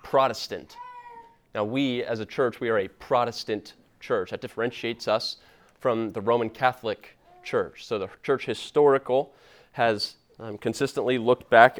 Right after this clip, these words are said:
at the scriptures here and gathered their faith and practice around the scriptures. There was a time in the sixteenth century where the church seemed to be going a different direction. And there were some who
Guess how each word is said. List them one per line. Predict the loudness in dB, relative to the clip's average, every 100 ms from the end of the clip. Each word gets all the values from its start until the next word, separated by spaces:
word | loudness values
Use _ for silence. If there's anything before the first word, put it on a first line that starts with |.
| 4
at | 6 4 -2
the | -10
scriptures | -4 -2 0 -2 -2
here | 2 2
and | 2
gathered | 4 4 4 2
their | 0
faith | 0 -2 0
and |
practice | 0 0 -2 -10
around | -2 2 2 0
the |
scriptures. | -4 -6 -4 -6 -4
There |
was | -4
a | -6
time | 0 4 6 4 2 -6 -20 -8
in | -4
the |
sixteenth | -2 -2 0 0
century | 0 -2 -2 -4
where | -2 0 2 -2 -10 -10 -6
the |
church | -2 0 0 0
seemed | 0 0
to | 0
be | 0
going | 2 2
a |
different | 0 -6 -2
direction. | -2 -2 -8 -16 _ _ _ _ _
And | -2 0 0
there | 2
were | 2 0 -6
some | -2 2 4 2 -4 -6
who | -6 -6